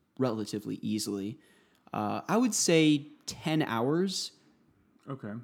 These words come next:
Speaker 1: But I probably beat it in about twelve to fifteen.
Speaker 2: Okay, cool.
Speaker 1: So,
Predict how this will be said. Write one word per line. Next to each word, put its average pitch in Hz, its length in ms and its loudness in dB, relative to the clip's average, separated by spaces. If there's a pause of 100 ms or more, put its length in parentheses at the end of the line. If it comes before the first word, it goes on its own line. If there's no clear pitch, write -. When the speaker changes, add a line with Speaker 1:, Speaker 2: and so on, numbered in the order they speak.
(400)
Speaker 1:
But 143 120 2
I 151 100 2
probably 160 280 2
beat 131 240 0
it 123 120 0
in 123 80 -2
about 104 360 -6 (500)
twelve 104 280 -4
to 101 80 -8
fifteen. - 500 -12 (520)
Speaker 2:
Okay, 101 200 -16 (100)
cool. 127 120 -6
Speaker 1:
So, 98 120 -10